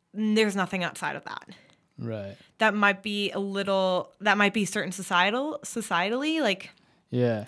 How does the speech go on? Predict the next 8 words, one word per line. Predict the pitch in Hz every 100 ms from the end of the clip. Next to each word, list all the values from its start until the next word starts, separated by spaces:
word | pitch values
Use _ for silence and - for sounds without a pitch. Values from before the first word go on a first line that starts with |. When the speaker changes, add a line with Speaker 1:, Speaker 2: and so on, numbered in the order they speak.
| -
Speaker 1:
might, | 208 196
might | 185 180
be | 180
very | 170 175
specifically | 170 175 185 170 175 180
Singaporean. | 165 175 170 254 254 247 240 233 - - - _
Speaker 2:
Well, | 156 160
I, | 147 160